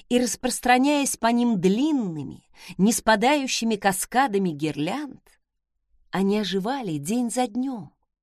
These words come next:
час за часом. Нежно-зеленые свежие листья и бутоны, бутоны — поначалу крохотные,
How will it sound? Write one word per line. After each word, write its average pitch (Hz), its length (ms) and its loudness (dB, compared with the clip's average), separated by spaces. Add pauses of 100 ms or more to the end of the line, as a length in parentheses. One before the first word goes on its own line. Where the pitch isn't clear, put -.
(460)
час 165 300 -4
за 175 200 -8
часом. - 520 -12 (1300)
Нежно-зеленые 202 1200 -4
свежие 214 580 -2
листья 226 480 -4
и 208 160 -6
бутоны, 233 760 -8 (760)
бутоны — 165 760 -10 (840)
поначалу 247 460 2
крохотные, 285 920 -4